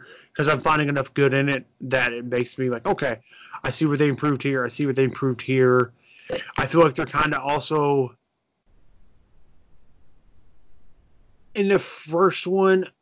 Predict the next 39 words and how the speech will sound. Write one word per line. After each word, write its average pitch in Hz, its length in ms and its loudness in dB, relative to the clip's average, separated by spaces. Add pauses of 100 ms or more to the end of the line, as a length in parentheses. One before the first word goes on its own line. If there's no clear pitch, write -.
(120)
if - 240 -20
I 139 40 -16
remember 131 420 -4
correctly, 135 720 0 (600)
it 131 120 -4
seems 165 180 2
like 156 100 0
they 147 120 2
kind 139 400 0
of 139 200 2
did 131 340 2
that, 123 420 2 (920)
oh, 156 340 -8
not 202 200 2
quite 165 300 0
battle 156 320 6
the 143 100 4
band 147 420 0
show 147 460 2
off 156 480 2 (260)
in 165 160 2
their 175 180 8
writing, 180 560 4
but 165 220 -4
they 160 140 0
kind 156 300 0
of, 143 100 -2
like, 139 180 -2 (560)
reeled 180 280 8
a 180 40 6
little 165 340 8
bit 180 120 8
of 160 100 -2
it 156 80 -4
back 147 320 4
to, - 120 -10
like, 135 160 -10
"All 135 140 -2
right, 127 200 -4